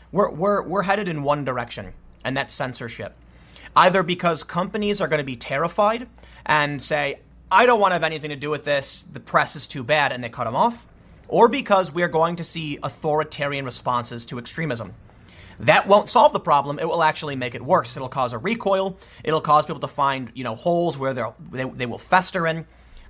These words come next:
But it's gonna happen. Either we're gonna see government or corporate authoritarianism increase.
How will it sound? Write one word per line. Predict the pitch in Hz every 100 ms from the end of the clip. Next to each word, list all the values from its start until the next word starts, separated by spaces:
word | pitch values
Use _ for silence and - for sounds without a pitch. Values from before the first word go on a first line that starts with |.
| -
But | 196
it's | 208
gonna | 262
happen. | 269 - 95 - _ - - -
Either | 185 202
we're | 180
gonna | 190 208
see | 208 202 170
government | 143 180 202 208
or | 190
corporate | 170 165 151 151 -
authoritarianism | 151 139 - 131 131 127 131 127 -
increase. | 156 160 - 110 - -